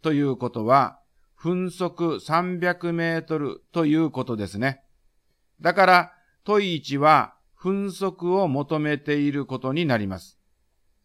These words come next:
秒速五メートルは分速三百メートルになります。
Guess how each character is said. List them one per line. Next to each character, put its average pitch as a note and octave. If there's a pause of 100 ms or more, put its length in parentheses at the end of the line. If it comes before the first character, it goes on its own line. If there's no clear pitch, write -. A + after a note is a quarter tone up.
(600)
秒 F3
速 E3+
五 E3
メ F3
ー E3+
ト D3+
ル B2
は C3 (400)
分 F3
速 E3
三 E3
百 E3
メ D#3+
ー D3
ト D3+
ル D3
に F3
な A#2+
り G#2
ま F2+
す。 -